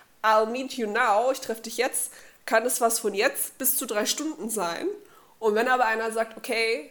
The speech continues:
Now Now“, dann weißt du, okay, in der nächsten Stunde passiert da was. Also, was ich da schon gewartet hab a-, an der Uni, um mich mit Leuten zu treffen, äh, oder auf meine Professoren oder auch auf meine Freunde oder sowas, hab schon mal irgendwie zwei Stunden im Park gesetzt und dann so, „Hey,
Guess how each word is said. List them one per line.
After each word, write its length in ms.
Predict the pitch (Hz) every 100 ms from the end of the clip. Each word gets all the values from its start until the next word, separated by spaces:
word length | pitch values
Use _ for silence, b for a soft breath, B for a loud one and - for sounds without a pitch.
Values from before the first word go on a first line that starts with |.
| -
Now 400 | 190 190 208 247
Now“, 240 | 208 190 214
dann 160 | 196
weißt 260 | 185 208 -
du, 40 |
okay, 380 | 208 - 202 240 -
in 100 | 226
der 140 | 285 247
nächsten 360 | 220 - -
Stunde 540 | - 196 202 214 240 - _ _
passiert 400 | 262 262 277 240
da 100 | 185
was. 300 | 156 - -
Also, 440 | 170 202 202 190 190 B B B -
was 180 | 214 254
ich 160 | 349
da 100 | 370 359
schon 200 | 302 269
gewartet 520 | 220 202 240 254 285
hab 100 | -
a-, 160 | 196 226
an 140 | 220 214
der 160 | -
Uni, 300 | 262 294 311
um 100 | 269
mich 160 | 254 247
mit 100 | -
Leuten 300 | 202 - 277
zu 140 | -
treffen, 680 | 277 277 277 - 277 277 277 277 b b b b -
äh, 280 | 220 226
oder 180 | 220 220
auf 100 | 233
meine 140 | 208 214
Professoren 760 | - 214 214 247 254 285 277
oder 160 | 233 202
auch 100 | 240
auf 180 | 220 233
meine 240 | 196 196
Freunde 400 | - 226 254 269
oder 180 | 277 254
sowas, 380 | 254 247 247 -
hab 120 | 247
schon 120 | 254
mal 140 | 233 220
irgendwie 300 | 226 233 220
zwei 260 | - 202
Stunden 260 | 277 240 226
im 120 | 220
Park 320 | - 196 247
gesetzt 440 | 277 262 269 277 233
und 100 | 220
dann 140 | 214
so, 160 | 202 190
„Hey, 480 | 190 196 262 320